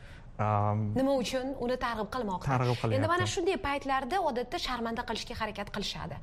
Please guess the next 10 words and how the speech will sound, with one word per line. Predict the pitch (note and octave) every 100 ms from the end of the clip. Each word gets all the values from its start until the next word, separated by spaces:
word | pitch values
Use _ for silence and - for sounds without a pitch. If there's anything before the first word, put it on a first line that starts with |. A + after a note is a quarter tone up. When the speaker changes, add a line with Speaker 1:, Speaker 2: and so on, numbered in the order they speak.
| - - -
Speaker 2:
Lekin | B3+ D4+ F#4+ F#4 A#3+
vaqt | A3 B3+ - - - - -
oz, | - A3 C4+ - - -
e, | - F3+ -
e'tibor | G3+ G3+ A3 A3+ A3+
kam, | A#3 A3 C4
e, | - G3+ G3+
e'tibor | G#3 A#3
berishga | G#3 G3 - A3
muammo | G3+ G#3 G#3+ A#3+